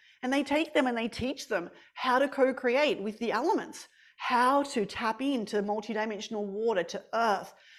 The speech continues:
And so these kids are literally running around helping trees grow, helping animals. Like, they,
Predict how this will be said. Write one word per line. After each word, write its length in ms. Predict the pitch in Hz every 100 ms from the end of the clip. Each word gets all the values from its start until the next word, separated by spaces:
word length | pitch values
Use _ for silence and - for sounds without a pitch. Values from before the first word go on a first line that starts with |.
| -
And 120 | 254 254
so 160 | 294
these 320 | 233 311 320
kids 280 | 320 302 254
are 60 | 269
literally 380 | 269 269 269 254
running 320 | 247 262 254
around 360 | 240 240 233
helping 400 | 233 233 233 208
trees 440 | 180 - 294 285 285
grow, 460 | 277 277 262 269 262 - - -
helping 420 | - 254 247 220 -
animals. 640 | 294 294 269 269 269 269 262
Like, 160 | 247
they, 220 | 254 247